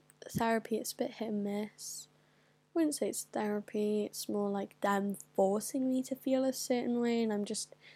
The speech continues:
agreeing with it 'cause it's easier than actually f-, like,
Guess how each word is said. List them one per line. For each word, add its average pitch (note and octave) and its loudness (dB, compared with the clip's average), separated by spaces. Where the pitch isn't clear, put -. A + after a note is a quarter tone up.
agreeing G#3+ 4
with A#3 2
it A#3 0
'cause - -4
it's G#3+ -4
easier G#3+ 4
than G3+ 2
actually G#3 -2
f-, - -6
like, - -6